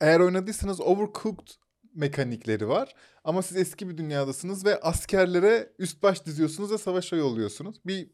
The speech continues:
parti oyunu. "Allah'ım," dedim, "çok güzel, bizim ekip arkadaşlarıma attım." Dedim, "Bunu oynarız vesaire."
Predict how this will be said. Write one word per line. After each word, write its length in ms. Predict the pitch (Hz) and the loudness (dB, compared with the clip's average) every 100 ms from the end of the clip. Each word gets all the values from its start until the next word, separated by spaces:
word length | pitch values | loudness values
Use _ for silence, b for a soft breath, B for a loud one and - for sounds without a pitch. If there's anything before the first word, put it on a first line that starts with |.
| - | -4
parti 360 | 170 170 - | 0 0 -2
oyunu. 320 | 156 117 113 - B B B B B _ | -4 -4 -10 -16 B B B B B _
"Allah'ım," 300 | 160 185 226 | -2 0 -2
dedim, 160 | 226 | -6
"çok 240 | 226 247 - | -10 -12 -8
güzel, 240 | 214 226 | -4 -4
bizim 160 | 214 214 | -4 -8
ekip 200 | 214 - | -8 -6
arkadaşlarıma 680 | 202 196 196 196 196 190 165 | -6 -4 -8 -8 -8 -4 -6
attım." 320 | 143 - 185 | -6 -10 -6
Dedim, 220 | 175 165 | -6 -6
"Bunu 160 | 165 170 | -6 -6
oynarız 380 | 170 165 143 | -6 -6 -6
vesaire." 500 | 139 143 131 131 208 | -8 -8 -6 -6 -8